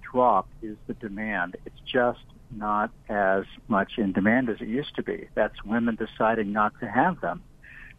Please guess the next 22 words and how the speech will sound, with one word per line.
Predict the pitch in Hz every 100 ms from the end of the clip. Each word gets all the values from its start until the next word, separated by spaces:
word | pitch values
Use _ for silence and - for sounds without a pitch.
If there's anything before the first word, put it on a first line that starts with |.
| -
Abortion | 110 127 131 - 123
is | 110 -
still | - 120 117 - - - - 117
and | 110 -
should | 165 127
be | 113
a |
dirty | 107 113 113
word | 107 139 147
in | 104
America. | 98 95 - 101 - - - - - - -
Uh, | 113 113
in | 120
fact, | - 131 117 -
this | 131 -
abortion | 139 127 143 143 131
rate, | 113 131 135 101
according | - 135 120 110
to |
the | 101 -
C | 127 120
D | 110